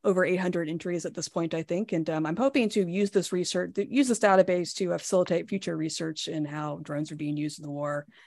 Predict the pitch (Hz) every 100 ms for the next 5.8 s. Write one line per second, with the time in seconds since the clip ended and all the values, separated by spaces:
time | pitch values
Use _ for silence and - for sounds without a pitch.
0 | - 285 392 277 190 196 190 185 165 156
1 | 175 160 156 156 151 151 - 143 143 139
2 | 139 143 180 165 202 175 170 - 170 160
3 | 156 156 156 151 147 156 147 151 147 147
4 | 143 147 156 - 143 143 147 - 156 151
5 | 151 147 160 156 120 - -